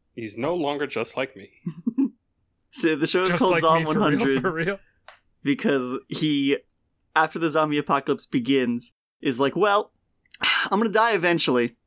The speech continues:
Speaker 2: but I'm gonna make a bucket list of a hundred things I wanna do before I turn into a zombie."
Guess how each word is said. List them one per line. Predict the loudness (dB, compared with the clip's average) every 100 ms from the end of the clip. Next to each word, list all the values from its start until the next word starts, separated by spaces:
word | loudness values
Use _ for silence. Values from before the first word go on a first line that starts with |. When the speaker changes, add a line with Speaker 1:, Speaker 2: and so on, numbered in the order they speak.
| _ _ _
Speaker 2:
but | 0
I'm | 2
gonna | 0
make | 0
a | 0
bucket | 2 0 2
list | 0 0 0
of | 0
a |
hundred | 2 2 0 0
things | 0 2
I | 2
wanna | 2 0
do | 2 2
before | 2 0 0
I | 0
turn | 0 0
into | 2 2
a | 2
zombie." | 2 2 0